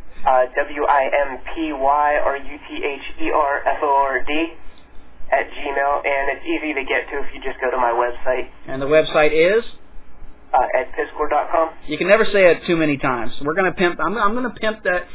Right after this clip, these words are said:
Speaker 2: get this thing out there. I want people buying this, man. I'm really excited about this. I think it's a really cool project. So
Speaker 1: I, I
Speaker 2: again,
Speaker 1: appreciate you spreading the word, and, and I have, I have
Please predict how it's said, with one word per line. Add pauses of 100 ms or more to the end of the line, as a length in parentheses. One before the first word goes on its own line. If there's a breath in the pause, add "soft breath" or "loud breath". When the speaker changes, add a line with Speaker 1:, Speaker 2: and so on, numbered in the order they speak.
(120)
Speaker 2:
get
this
thing
out
there.
I
want
people
buying
this,
man.
I'm
really
excited
about
this.
I
think
it's
a
really
cool
project. (680 loud breath)
So
Speaker 1:
I,
I
Speaker 2:
again,
Speaker 1:
appreciate
you
spreading
the
word,
and,
and (360)
I (120)
have, (120)
I
have